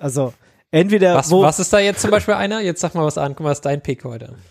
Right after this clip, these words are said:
Speaker 1: Ich höre zum Beispiel Sternengeschichten sehr gerne. Der hat so
Speaker 2: Okay.
Speaker 1: eine sehr ruhige Stimme und es ist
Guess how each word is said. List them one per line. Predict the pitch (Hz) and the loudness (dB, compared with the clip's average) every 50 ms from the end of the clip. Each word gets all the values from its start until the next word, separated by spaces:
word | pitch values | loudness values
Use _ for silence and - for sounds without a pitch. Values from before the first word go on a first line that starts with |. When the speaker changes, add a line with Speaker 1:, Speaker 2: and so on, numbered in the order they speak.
| _ _ _ _ _ _ _ | _ _ _ _ _ _ _
Speaker 1:
Ich | - 143 - | -8 -2 0
höre | 196 196 | 0 0
zum | 190 - 170 | 0 -2 -2
Beispiel | 160 156 - 165 147 | -4 -4 -4 -6 -6
Sternengeschichten | - - 147 151 160 160 139 131 120 - 127 113 - - - 117 | -2 0 2 2 0 -2 -4 -8 -10 -10 -12 -14 -16 -18 -20 -18
sehr | 104 117 113 | -16 -16 -14
gerne. | 107 113 117 110 110 110 110 - - | -14 -14 -14 -14 -14 -16 -20 -10 -6
Der | 135 135 131 123 | -4 -4 -2 -2
hat | 143 147 - - | -2 -4 -4 -8
so | 156 139 151 151 | -10 -6 -4 -4
Speaker 2:
Okay. | 143 143 | -2 -2
Speaker 1:
eine | 139 | -4
sehr | 120 131 156 165 180 185 175 | -2 0 2 4 4 4 2
ruhige | 160 - - 170 170 170 151 151 | 0 -4 -2 -2 0 0 0 -4
Stimme | 143 - - 170 196 220 208 208 208 208 208 - | -6 -4 -6 -4 -2 -2 0 0 0 0 -2 -4
und | - 156 147 147 | -8 -12 -10 -10
es | 151 143 - | -10 -10 -8
ist | 160 151 139 - - - | -8 -8 -8 -8 -12 -16